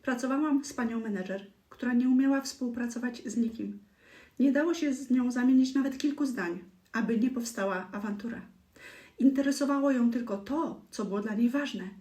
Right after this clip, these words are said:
Tu i teraz, w tej sekundzie. Przerywała. Nie dała nikomu dojść do słowa. Co to powodowało? Że nie miała wystarczającej wiedzy o żadnej sytuacji. Wszystko bazowało na domniemaniach. Dlaczego?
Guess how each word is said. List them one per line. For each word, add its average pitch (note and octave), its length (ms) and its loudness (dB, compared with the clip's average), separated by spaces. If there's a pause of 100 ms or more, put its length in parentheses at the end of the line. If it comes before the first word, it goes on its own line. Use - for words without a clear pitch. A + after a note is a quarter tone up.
(280)
Tu - 160 -4
i E4+ 60 -2
teraz, - 540 -4
w - 100 -20
tej F4+ 260 0
sekundzie. B3 500 -4 (440)
Przerywała. C#4+ 600 -2 (240)
Nie D4+ 160 8
dała E4 240 4
nikomu E4+ 440 6
dojść F4 360 0
do F4+ 140 -2
słowa. - 460 -4 (500)
Co - 160 -8
to B3 100 -6
powodowało? A3 720 -8 (540)
Że C#4 140 6
nie C#4 100 12
miała C#4+ 260 6
wystarczającej C4 800 2
wiedzy A#3+ 420 2 (220)
o C4 80 -2
żadnej D4+ 280 6
sytuacji. - 720 -6 (600)
Wszystko - 440 0
bazowało C4+ 460 4
na D#4 140 8
domniemaniach. F4 960 6 (320)
Dlaczego? A3+ 640 -4